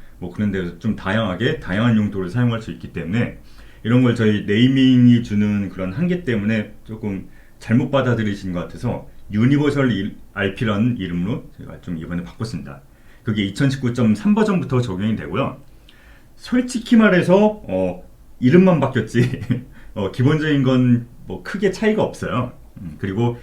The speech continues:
버전이 거듭되면서 기능들이 계속 추가가 되는 거고, 그리고 그래서 기존에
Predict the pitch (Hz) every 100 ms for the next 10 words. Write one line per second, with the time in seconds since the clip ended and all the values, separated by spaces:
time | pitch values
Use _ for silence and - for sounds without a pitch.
0 | - - - 110 135 127 104 101 120 120
1 | 110 98 90 131 139 117 110 110 98 87
2 | 92 78 - 120 131 123 80 76 73 131
3 | 113 - - 90 82 - - 87 92 87
4 | - - - 107 143